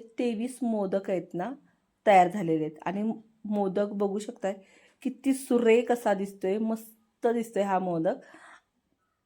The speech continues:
खूप भारी झाला बरं का. आणि अक्षरशः आहे ना, मला ही रेसिपी सांग म्हणून आहे ना, सगळे मागं लागले विसर्जनाच्या दिवशी. इतका भारी झाला. तुम्ही सुद्धा आहे ना,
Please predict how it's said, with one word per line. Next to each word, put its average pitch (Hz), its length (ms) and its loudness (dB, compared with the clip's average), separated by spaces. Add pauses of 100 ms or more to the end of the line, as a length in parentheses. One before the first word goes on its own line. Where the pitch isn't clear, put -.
(800)
खूप 233 240 2
भारी 202 340 4
झाला 202 240 8
बरं 196 160 2
का. 185 140 0 (360)
आणि 196 220 2
अक्षरशः 220 600 4
आहे 220 80 8
ना, 190 220 0
मला 208 400 2
ही 226 360 -2 (600)
रेसिपी 226 640 6
सांग 240 480 6
म्हणून 240 360 2
आहे 202 80 2
ना, 170 220 0 (380)
सगळे 220 460 6
मागं 233 280 6
लागले 196 380 2
विसर्जनाच्या 190 720 -2
दिवशी. 175 380 -4 (720)
इतका - 280 4
भारी 233 280 4
झाला. 196 300 0 (1400)
तुम्ही 269 200 6
सुद्धा 247 340 4
आहे 226 120 8
ना, 202 200 -2